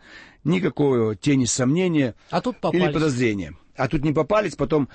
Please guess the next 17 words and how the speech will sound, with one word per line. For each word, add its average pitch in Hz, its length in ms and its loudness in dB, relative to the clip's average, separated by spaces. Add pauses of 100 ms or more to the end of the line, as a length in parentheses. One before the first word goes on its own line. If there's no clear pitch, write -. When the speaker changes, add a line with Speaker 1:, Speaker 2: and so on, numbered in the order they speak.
(140)
Speaker 1:
способ. - 640 -2
Ну, 139 140 0
кто 202 180 0
будет, 165 260 0
так 131 140 -2
сказать, - 180 -4
какой-то 143 320 0
там 123 240 -2 (420)
полоний 170 460 2
распылять 139 540 0
или 123 100 2
вообще 127 300 0
какие-то 127 340 -2
порошки? 131 640 0 (1080)
Speaker 2:
Экзотика. 139 220 -8
Speaker 1:
Когда 160 140 2
есть 151 300 0